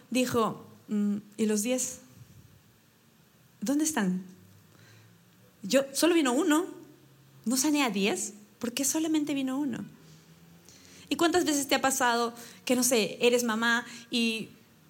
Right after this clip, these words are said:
todos piensan que es normal que el desayuno esté a las seis de la mañana, que tengas ropa, eh, limpia y que tu cama esté tendida?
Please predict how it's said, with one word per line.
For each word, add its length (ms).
todos 340
piensan 380
que 120
es 100
normal 400
que 80
el 120
desayuno 360
esté 180
a 20
las 140
seis 120
de 60
la 100
mañana, 400
que 100
tengas 300
ropa, 440
eh, 280
limpia 520
y 100
que 100
tu 120
cama 200
esté 160
tendida? 720